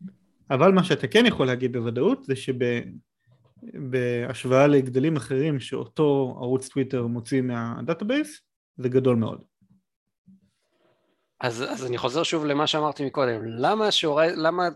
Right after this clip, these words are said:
Speaker 2: כאילו, למה אתה חושב הורייזן פורבידן ווסט כזה ענק?
Speaker 1: אה,
Speaker 2: מה, מה הם יכלו
Speaker 1: כי
Speaker 2: לעשות שם?
Speaker 1: השקעה בטקסטורות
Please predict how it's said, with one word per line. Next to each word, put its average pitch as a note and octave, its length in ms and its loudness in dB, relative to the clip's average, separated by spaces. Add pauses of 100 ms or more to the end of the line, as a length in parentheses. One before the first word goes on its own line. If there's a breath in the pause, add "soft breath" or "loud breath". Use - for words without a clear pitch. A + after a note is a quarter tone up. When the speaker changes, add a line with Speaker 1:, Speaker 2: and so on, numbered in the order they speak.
(100)
Speaker 2:
כאילו, C#3+ 440 -6 (480)
למה F#3 140 2
אתה F#3+ 100 -4
חושב F3 260 0
הורייזן D3+ 340 2
פורבידן D3 460 -2
ווסט F#3+ 220 0
כזה B2+ 400 0
ענק? A#2+ 380 -4 (1700 soft breath)
Speaker 1:
אה, D3+ 80 -2
Speaker 2:
מה, D3+ 300 6
מה D#3 100 2
הם F#3 100 0
יכלו F3 180 0
Speaker 1:
כי E3+ 80 2
Speaker 2:
לעשות C3 300 2
שם? B2+ 60 0
Speaker 1:
השקעה C#3+ 540 4
בטקסטורות G3 720 -2